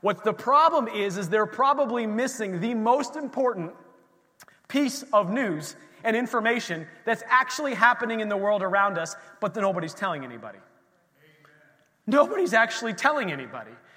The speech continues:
And so, from my perspective, is I need to tell you. I, you can find all you want out about covid. I'm not here to tell you about covid. What I am here to tell you about the Bible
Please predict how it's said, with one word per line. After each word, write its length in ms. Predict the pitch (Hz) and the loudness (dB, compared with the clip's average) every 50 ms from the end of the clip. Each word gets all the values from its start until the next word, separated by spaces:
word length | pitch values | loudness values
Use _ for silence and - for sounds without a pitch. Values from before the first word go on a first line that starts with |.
| _ _ _ - - | _ _ _ -8 -4
And 160 | 226 233 233 | -2 -2 -2
so, 360 | - - 277 254 240 240 233 | 0 2 4 4 4 4 2
from 340 | 175 - - - - 214 202 | -2 -8 -6 -2 -2 0 2
my 160 | 214 247 508 466 | 2 2 2 0
perspective, 640 | - - 202 - - - 190 175 175 - 220 214 185 | -2 -4 -4 -4 -2 -2 -2 -2 -2 -2 -6 -4 -2
is 200 | 202 214 202 - - - - - - - - | -2 -4 -4 -6 -10 -18 -20 -20 -16 -12 -6
I 260 | - 214 302 339 330 | -2 0 2 2 2
need 200 | 381 269 226 180 | 0 -2 -2 -4
to 60 | - | -6
tell 340 | 208 - - - 359 494 427 | -6 0 0 0 2 2 0
you. 220 | 262 185 160 139 131 - - - - | -2 -2 -4 -6 -8 -12 -18 -2 4
I, 240 | - 277 311 262 285 | 4 4 4 4 0
you 100 | 285 339 | 0 0
can 140 | 349 466 339 | 2 0 0
find 300 | 214 - 294 294 277 254 | 2 2 4 4 4 4
all 160 | 254 277 285 | 4 4 4
you 120 | 277 262 254 | 2 2 0
want 220 | 262 277 277 254 | 0 0 2 4
out 140 | 247 226 202 | 4 4 4
about 300 | 196 190 190 185 185 - | 4 2 2 0 0 0
covid. 280 | 247 233 202 170 175 | 0 0 0 2 2
I'm 140 | 196 240 269 | 2 2 4
not 140 | 269 254 226 | 2 2 2
here 120 | 214 - | 0 -2
to 80 | 214 196 | -4 -4
tell 160 | - - 233 | -2 -4 -4
you 120 | 226 208 190 | -2 -2 -2
about 280 | 175 175 160 156 - | 0 0 -2 -2 -2
covid. 300 | - 220 220 180 160 135 - - - - | -2 -2 -2 -2 -4 -6 -8 -12 -6 0
What 140 | 202 220 226 | 2 4 4
I 140 | 214 226 | 6 4
am 120 | 294 349 320 | 4 2 2
here 180 | 269 262 226 | 0 -2 -2
to 60 | 202 - | -2 -2
tell 160 | - 214 202 | -2 -2 -2
you 80 | 208 | -2
about 240 | 196 170 190 185 170 | 0 0 0 0 0
the 80 | 156 170 | -2 -4
Bible 540 | 147 180 196 240 269 247 165 139 147 185 | -2 0 0 0 0 -2 -4 -6 -8 -8